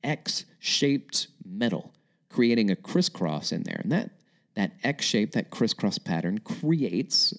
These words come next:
stability. And we want that stability. Fortunately, we have internal and external obliques on both of the sides, the flanks of our body, that create spinal stabilization because they run obliquely. They have support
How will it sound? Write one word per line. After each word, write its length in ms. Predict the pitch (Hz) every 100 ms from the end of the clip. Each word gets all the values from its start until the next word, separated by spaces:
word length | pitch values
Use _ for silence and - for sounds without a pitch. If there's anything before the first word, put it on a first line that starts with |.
| -
stability. 720 | - - 151 220 - - - _ _ _ _ -
And 80 | 98
we 100 | 180
want 400 | 123 82 104 -
that 160 | 98
stability. 460 | - - 165 170 92
Fortunately, 600 | - - 117 - - 151
we 120 | 135
have 180 | 123 110
internal 400 | - 117 139 123
and 120 | 107
external 380 | - - - 110
obliques 320 | 104 113 -
on 180 | 117 95
both 400 | 85 98 117 - - _
of 320 | - 101 101 -
the 120 | 95
sides, 600 | - - 95 80 131 131
the 80 | 104
flanks 420 | - 98 107 -
of 80 | 104
our 100 | 92
body, 360 | 85 85 107 - - - -
that 220 | 98 -
create 560 | - - 117 98 98 -
spinal 380 | - 95 90
stabilization 720 | - - 104 120 123 185 170 -
because 280 | - 104
they 180 | - 101
run 320 | 98 107 104 -
obliquely. 800 | 117 104 110 135 226 - 98 113
They 180 | 135 104
have 200 | 107 -
support 540 | - - 110 117 -